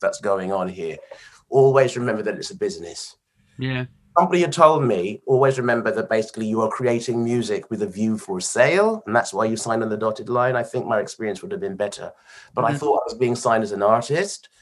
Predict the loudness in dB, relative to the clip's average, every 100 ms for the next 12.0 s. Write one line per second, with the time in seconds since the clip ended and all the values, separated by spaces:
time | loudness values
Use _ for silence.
0 | _ _ _ 0 2 2 0 2 2 4
1 | 2 0 2 4 2 -4 -4 -4 -4 -4
2 | -4 -6 -6 0 2 2 -2 -10 2 4
3 | 6 2 2 0 0 -2 -4 -4 -6 -6
4 | -6 -10 -10 -10 -10 -12 _ _ _ _
5 | 2 6 6 4 2 -2 0 0 0 -2
6 | -2 -4 -4 -6 -6 -4 0 0 2 0
7 | 0 -6 -4 -8 -2 -2 -2 -4 -10 -10
8 | _ _ _ _ 0 2 2 0 2 4
9 | 6 4 2 -4 2 2 2 0 4 2
10 | 0 -8 -6 -6 -6 _ _ _ _ -20
11 | -20 -20 -20 -20 -8 -6 0 2 2